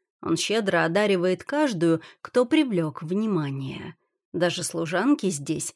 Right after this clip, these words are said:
и те все как одна хорошенькие. И все стараются себя приукрасить, чтобы задержаться в спальне господина после того, как смахнут пыль со всех поверхностей и аккуратно разложат на кровати подушки.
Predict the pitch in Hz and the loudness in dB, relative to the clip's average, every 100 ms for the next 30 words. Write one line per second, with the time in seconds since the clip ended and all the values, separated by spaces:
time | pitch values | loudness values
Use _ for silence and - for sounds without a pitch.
0 | _ _ 170 165 - 202 247 - - 190 | _ _ -6 -6 -4 -4 -4 -6 -4 -6
1 | - 160 143 170 170 - 180 170 135 - | -6 -6 -2 -2 -2 -4 -2 -2 -4 -4
2 | 165 165 160 143 165 - _ _ _ _ | -4 -6 -10 -10 -12 -18 _ _ _ _
3 | _ _ _ - 233 339 330 262 269 269 | _ _ _ -10 -2 0 0 2 2 2
4 | 240 226 - 196 214 214 196 165 - 175 | 0 -4 -4 -2 -2 0 0 0 -2 -6
5 | 247 - 175 - - _ - - 175 165 | -6 -2 -4 -4 -16 _ -4 -2 0 2
6 | 165 170 156 196 208 180 - - 190 190 | 2 0 0 -4 -4 -6 -6 -6 -2 2
7 | 190 180 185 208 202 285 330 170 160 - | 2 2 -4 -4 0 4 6 4 -2 -12
8 | _ _ - - 262 285 294 339 - - | _ _ -6 -4 -4 -4 0 0 0 -2
9 | - 240 - 240 233 - 294 320 320 - | -2 -2 0 0 0 -4 4 6 6 0
10 | _ - 285 294 - 175 160 - 277 240 | _ -4 -4 -2 -2 -2 -4 -4 -2 0
11 | 156 - - 160 - - - - _ _ | -2 -4 -8 -8 -10 -8 -10 -10 _ _
12 | - 175 - 175 190 247 233 175 160 170 | 0 0 2 0 2 2 2 2 0 0
13 | 202 214 180 190 180 180 165 147 147 - | -2 -2 -2 2 0 0 -4 -4 -6 -8
14 | 170 - 170 156 151 - - - - | -8 -6 -4 -6 -8 -10 -10 -14 -14